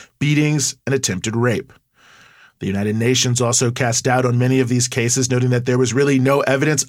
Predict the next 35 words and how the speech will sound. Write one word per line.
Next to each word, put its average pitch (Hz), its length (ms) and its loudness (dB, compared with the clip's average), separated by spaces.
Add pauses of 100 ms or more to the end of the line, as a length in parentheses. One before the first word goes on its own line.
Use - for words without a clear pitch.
other 139 440 2 (320)
than 127 160 0
forced 123 360 0
confession 131 640 0
in 123 340 -2
just - 220 -8
about 104 200 -2
all 127 180 2
of 101 80 -2
them. - 120 -14 (880)
Bahrain 127 380 0
has 123 140 0
also 135 280 2
revoked 131 320 2
the 131 80 0
citizenship 151 560 0
of 147 100 0
hundreds 175 460 -2
of 127 140 -4
people 135 280 0
in 123 120 0
mass 113 200 -2
trials 156 540 0 (260)
and 123 120 -4
forced 139 240 0
the 135 60 -2
vast 151 360 2
majority 143 380 2
of 131 80 0
opposition 131 480 0
activists 131 420 0
to 139 80 -2
flee 190 160 -6
the 123 80 -2
country. 123 500 -4